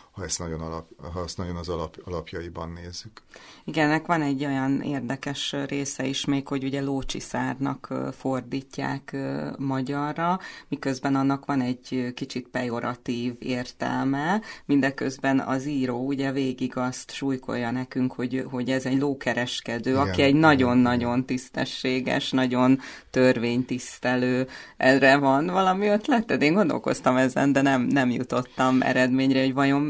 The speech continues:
Speaker 2: mit, miért teszik ezt a műfordítók, hogy,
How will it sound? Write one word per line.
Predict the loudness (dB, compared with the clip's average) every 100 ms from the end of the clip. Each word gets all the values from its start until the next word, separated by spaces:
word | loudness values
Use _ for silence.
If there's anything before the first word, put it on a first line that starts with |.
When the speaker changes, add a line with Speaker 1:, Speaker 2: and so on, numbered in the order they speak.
| -2 -4 -2
Speaker 2:
mit, | -2 -4 -6 -6 -6 -10 -12 -4
miért | 0 2 0 -4 -6 -4 -4
teszik | -4 -6 -6 -6
ezt | -8 -6
a | -8
műfordítók, | -6 -6 -8 -10 -10 -10 -12 -10 -10 -8
hogy, | -8 -6 -8 -12